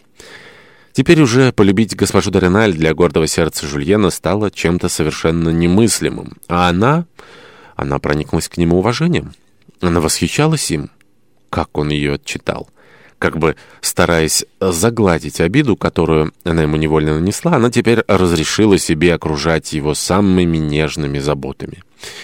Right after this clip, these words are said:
И новизна этих забот доставляла радость госпоже де Реналь в течение целой недели. В конце концов, ей удалось несколько смягчить гнев Жюльена, но ему и в голову не приходило заподозрить в этом что-либо похожее на личную симпатию.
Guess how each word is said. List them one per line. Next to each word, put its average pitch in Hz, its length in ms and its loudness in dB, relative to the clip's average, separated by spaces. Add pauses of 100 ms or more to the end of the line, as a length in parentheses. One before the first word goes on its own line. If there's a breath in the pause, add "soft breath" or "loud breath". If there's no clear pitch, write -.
И 92 100 0
новизна 87 400 2
этих - 180 -2
забот 76 400 -2
доставляла 90 540 0
радость 143 400 0
госпоже 80 320 -2
де 80 80 2
Реналь 82 400 2
в - 60 -10
течение 85 420 -2
целой 127 380 2
недели. 98 420 -2 (460 loud breath)
В - 40 -20
конце 80 240 -2
концов, 80 360 -2
ей 82 180 2
удалось 82 420 0
несколько 90 480 0
смягчить 107 640 -2
гнев 82 300 0
Жюльена, 76 540 2
но 71 160 -2
ему 67 240 -4
и - 20 -2
в 73 100 -14
голову 143 400 2
не 98 120 2
приходило 78 500 0
заподозрить 78 680 -2
в - 20 -2
этом 85 300 -2 (100)
что-либо 82 380 -2
похожее 95 560 0
на 78 120 -2
личную 71 360 -6
симпатию. - 640 -8